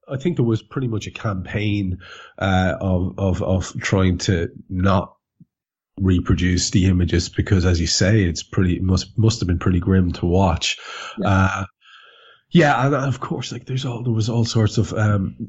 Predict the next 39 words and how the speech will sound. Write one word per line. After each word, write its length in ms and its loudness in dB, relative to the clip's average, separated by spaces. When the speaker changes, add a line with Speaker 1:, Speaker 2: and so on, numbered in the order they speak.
Speaker 1:
ev-, 260 0
everybody's 520 4
an 80 2
expert, 400 -6
aren't 200 -6
they, 220 -4
Carl? 400 -2
You 100 2
know, 160 2
everybody's 480 2
an 80 0
expert 480 -2
when 320 2
it 140 -4
comes 380 0
to, 520 2
uh, 480 2
um, 540 4
um, 680 -2
things 360 2
that 160 2
they, 220 2
they, 260 2
they, 180 2
they 160 2
have 220 0
an 80 2
opinion 480 0
on. 180 -8
And, 180 0
uh, 420 2
I, 260 -2
I 60 0
think 180 0
it's 100 0
really, 260 4
really 180 4
important 460 0
that, 180 2